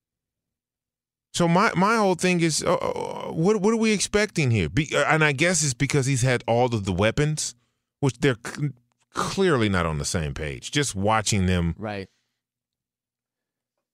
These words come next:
Speaker 1: you know, watching the routes and watching some of the interceptions. Like, I'm not taking any blame from Tom Brady.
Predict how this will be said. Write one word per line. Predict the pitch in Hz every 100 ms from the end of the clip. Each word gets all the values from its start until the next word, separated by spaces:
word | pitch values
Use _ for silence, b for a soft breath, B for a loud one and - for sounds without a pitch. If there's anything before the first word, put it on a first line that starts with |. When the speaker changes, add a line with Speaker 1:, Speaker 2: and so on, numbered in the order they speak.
| _ -
Speaker 1:
you | 165
know, | 117
watching | 107 131 143 151
the | 120
routes | 107 120 110 -
and | 110
watching | 123 120
some | 107 127
of | 107
the | 101
interceptions. | 120 92 - 127 104 90 76 - _
Like, | 147 135
I'm | 143 180
not | 196
taking | 190 160 123
any | 147
blame | 151 131 123 113
from | 104
Tom | 87 101 85
Brady. | 80 65 58